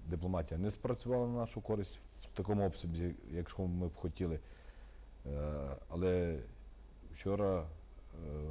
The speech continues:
Керрі заявив, що будуть знову, е, нові санкції проти Російської Федерації. Лише війна економік зможе Росію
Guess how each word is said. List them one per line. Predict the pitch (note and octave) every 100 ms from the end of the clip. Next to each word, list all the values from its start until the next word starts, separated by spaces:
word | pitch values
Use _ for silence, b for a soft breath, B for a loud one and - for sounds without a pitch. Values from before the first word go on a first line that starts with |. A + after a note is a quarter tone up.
| D2+ - - - - -
Керрі | F2+ E2+
заявив, | D#2+ E2+ F#2 F#2
що | -
будуть | D#2+ D2+
знову, | D2 E2+ E2+ D#2 - - -
е, | A#1+ C2 C#2
нові | D#2 D#2
санкції | - E2 D#2 D2
проти | D2+ D2 D2+
Російської | C#2+ D2 D2 -
Федерації. | - B1 B1 - - - B B - - - - - - - - - - - - -
Лише | F2 A#2 B2+ - B2 - - D#2+
війна | F#2 F2+ E2+ -
економік | - E2+ F#2 A#2 A2+ E2
зможе | D2+ E2+ D#2 D2+ C2+ - D2+
Росію | D#2 - A2+ A2